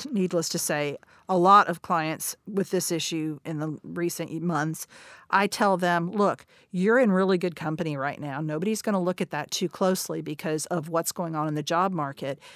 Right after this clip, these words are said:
And if you have an older gap in employment, like, s-, let's say you were out of work from two thousand eleven to two thousand and twelve, a-, and you've done some good things since then and you've got good work record, not a big deal."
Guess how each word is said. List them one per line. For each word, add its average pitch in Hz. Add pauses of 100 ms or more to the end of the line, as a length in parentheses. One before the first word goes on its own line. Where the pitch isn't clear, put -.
(260)
And 190
if 196
you 220
have 190
an 170
older 220 (100)
gap 208
in 214
employment, 202
like, 165 (140)
s-, -
let's 185
say 185
you 175
were 170 (320)
out 202
of 190
work 196
from 175
two -
thousand 196
eleven 185
to 175
two 180
thousand 180
and 170
twelve, 185 (480)
a-, -
and 202
you've 190
done 214
some 202
good 196
things 196
since 214
then 214
and 202
you've 180
got 180
good 185
work 185
record, 196
not 208
a 233
big 208
deal." 226